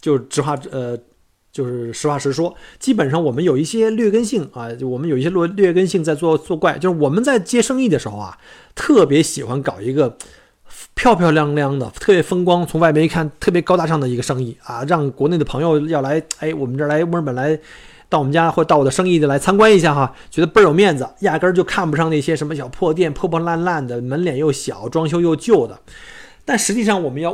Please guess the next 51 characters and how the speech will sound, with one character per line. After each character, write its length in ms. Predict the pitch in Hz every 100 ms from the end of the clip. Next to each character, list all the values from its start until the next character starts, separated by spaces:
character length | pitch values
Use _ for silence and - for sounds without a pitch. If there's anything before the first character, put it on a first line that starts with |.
| 202
务 140 | 196 151
实 280 | - 120
一 120 | 165 135
点 140 | 117
哈， 140 | 131
在 160 | 151 220
澳 160 | 233 196
洲 80 |
做 200 | 196 202
生 220 | 185 185 202
意 180 | 160
啊， 200 | 113 92 - - -
那 120 | 226
些 120 | 226
看 240 | 214 240 202
上 100 | 185
去 120 | 170
很 260 | - 131
风 240 | 127 214 220
光 140 | 220
的 80 | 214
店 200 | 208 151
不 260 | - 233 190
一 100 | 165
定 180 | 156
赚 180 | 127 123
钱， 300 | 107 104 101 - -
甚 240 | - 208 185
至 80 | 160
可 140 | 131
能 100 | 117
要 100 | 143
亏， 320 | - 120 135 -
亏 180 | - 190
很 120 | 143
多 160 | 104 107
钱 200 | 107 - - _ - -
啊。 100 | -
他 100 | -
做 180 | 170 208
成 140 | 165 180
那 60 |
么 120 | 180
风 200 | 139 180
光 120 | 175 175
的 60 |
店 140 | 170 160
那 40 |
么 60 | 139
好 160 | -
看， 200 | 123 135